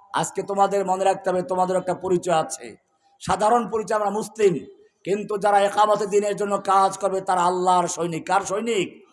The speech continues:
কার সৈনিক? সেনাবাহিনী আর বাংলাদেশের জনগণ কি এক?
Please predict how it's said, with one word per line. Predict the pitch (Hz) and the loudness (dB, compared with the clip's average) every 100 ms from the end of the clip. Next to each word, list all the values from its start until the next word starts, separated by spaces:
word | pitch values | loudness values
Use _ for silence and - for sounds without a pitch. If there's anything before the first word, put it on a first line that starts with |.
| - - - - - - - | -20 -18 -14 -14 -16 -14 4
কার | 226 302 - | 10 12 12
সৈনিক? | - 330 339 330 277 - - - - - - - - - - - _ | 10 8 10 8 6 2 -14 -16 -12 -8 -8 -8 -10 -14 -18 -20 _
সেনাবাহিনী | - 165 196 196 185 202 208 208 | -8 -2 2 4 4 2 -2 2
আর | 196 | 2
বাংলাদেশের | 190 190 196 196 180 185 | 2 0 0 -2 -2 -2
জনগণ | 180 190 190 190 | 0 0 -2 -2
কি | 196 | 0
এক? | 208 208 156 | 4 4 4